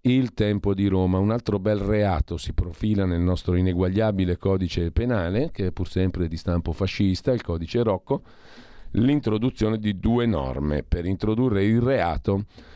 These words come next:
di terrorismo di piazza. Poi c'è il terrorismo di salotto, il terrorismo di cesso, se è lecito fare ironia, e poi c'è il terrorismo appunto di piazza,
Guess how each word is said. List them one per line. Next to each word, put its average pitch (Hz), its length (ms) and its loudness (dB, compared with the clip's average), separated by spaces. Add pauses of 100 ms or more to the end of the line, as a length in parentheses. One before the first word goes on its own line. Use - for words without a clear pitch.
(320)
di - 380 -2
terrorismo 131 920 2
di 123 160 0
piazza. 78 720 -2 (120)
Poi 120 160 2
c'è 110 160 0
il 98 60 -2
terrorismo 101 600 2
di 95 120 0
salotto, 123 760 0
il 95 80 -12
terrorismo 92 840 0
di 92 160 -2
cesso, 120 500 0
se 98 180 -2
è 90 100 2
lecito 87 800 0
fare 90 320 0
ironia, 110 580 2 (200)
e 135 100 -2
poi 92 220 0
c'è 92 120 0
il 90 220 0
terrorismo 90 720 -2
appunto 64 400 -4
di 90 140 0
piazza, 60 520 -4